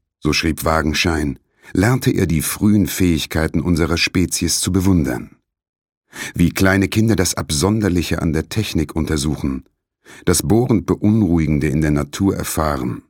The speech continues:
und wie sie versuchen, den Dingen auf den Grund zu gehen.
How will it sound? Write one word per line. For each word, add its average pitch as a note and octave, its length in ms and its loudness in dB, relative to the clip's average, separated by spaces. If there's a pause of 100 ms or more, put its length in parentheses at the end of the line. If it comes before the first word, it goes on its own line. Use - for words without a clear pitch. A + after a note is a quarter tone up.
(580)
und - 280 -2
wie C3 100 0
sie F#2 100 0
versuchen, D2 640 -2 (340)
den G#2 180 0
Dingen D2 300 0
auf D2+ 200 -10
den F#2+ 140 0
Grund E2+ 280 0
zu D2 140 -4
gehen. B1+ 380 -8